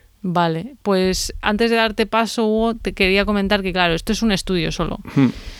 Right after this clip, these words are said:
Speaker 1: Eh, hay que tener siempre cuidado, ¿no? Porque hay veces que un estudio encuentra una cosa y hay que ver si se replica en ciencia, ¿vale? Es esto de "una flor no hace primavera".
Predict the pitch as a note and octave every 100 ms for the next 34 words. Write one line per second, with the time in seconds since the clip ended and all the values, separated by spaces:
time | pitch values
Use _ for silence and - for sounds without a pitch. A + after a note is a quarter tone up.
0 | - - - - G3 F#3 F3 F3 F3 F3
1 | E3+ E3+ - G#3 A3 G#3+ G#3 G#3 F#3+ F#3
2 | E3 E3+ G#3 F3+ E3+ F3 F3+ - F3 E3
3 | F3 E3+ - F#3 F3+ E3+ E3+ F#3 F#3+ G#3+
4 | F3 - F3+ F#3+ F#3+ E3 D#3 G3 F3+ G#3
5 | D#3 - F3 D#3 - F#3+ - D#3 G3+ -
6 | - - - - F3 - F#3+ F3+ - F#3+
7 | F3 - F#3+ F#3 F#3+ F3+ E3+ F#3 D#3+ D#3+
8 | C#3+ C#3+ D#3 F3